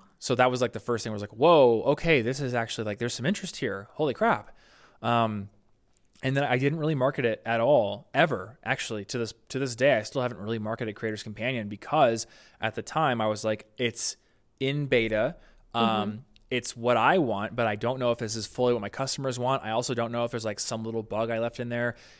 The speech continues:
Speaker 1: I do not wanna go to my big channel and open the floodgates. And, and, you know, even if I get millions of dollars in sales, I do not wanna have a bunch of angry customers because there's some bug or there's some overlooked feature. Let's keep it small. Let's keep it in beta,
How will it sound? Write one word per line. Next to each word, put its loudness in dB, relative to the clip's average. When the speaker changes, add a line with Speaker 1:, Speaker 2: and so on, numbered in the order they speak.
Speaker 1:
I 4
do 0
not 2
wanna 0
go 2
to 0
my -2
big -6
channel -8
and -4
open -4
the -6
floodgates. -4
And, -10
and, -10
you -6
know, -8
even -2
if -6
I -2
get -8
millions -6
of -8
dollars -2
in -10
sales, -2
I -8
do -6
not -6
wanna -4
have -10
a -8
bunch -10
of -16
angry -10
customers -10
because -12
there's -10
some -8
bug -2
or -12
there's -8
some -8
overlooked -10
feature. -6
Let's -4
keep -10
it -10
small. -2
Let's -10
keep -8
it -6
in -6
beta, -4